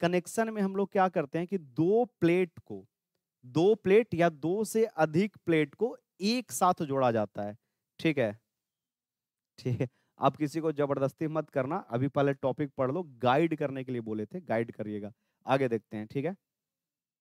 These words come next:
चलो देखो यहाँ पे अच्छे से समझना, हम अभी क्या ब-, बताने जा रहे हैं, कनेक्शन।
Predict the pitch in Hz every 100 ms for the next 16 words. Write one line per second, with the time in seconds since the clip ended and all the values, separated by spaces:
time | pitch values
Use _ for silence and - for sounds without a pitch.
0 | _ _ _ _ _ _ _ - 156 123
1 | - 151 185 185 175 185 196 175 196 196
2 | 185 180 190 226 139 156 165 180 180 180
3 | 175 175 151 151 160 170 180 185 - 143
4 | 135 - 104